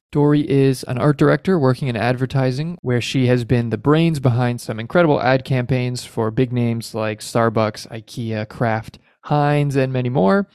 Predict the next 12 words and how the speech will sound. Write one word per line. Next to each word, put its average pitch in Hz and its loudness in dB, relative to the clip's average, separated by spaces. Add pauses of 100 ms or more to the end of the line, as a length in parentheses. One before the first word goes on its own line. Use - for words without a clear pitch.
(480)
She - 2
is 160 2
also 131 0
the 120 -2
mastermind 117 -2 (120)
behind 123 -4 (320)
the 120 0
wonderfully 156 2
weird 135 2 (200)
online 123 -4
store 110 -4
Wask, 131 0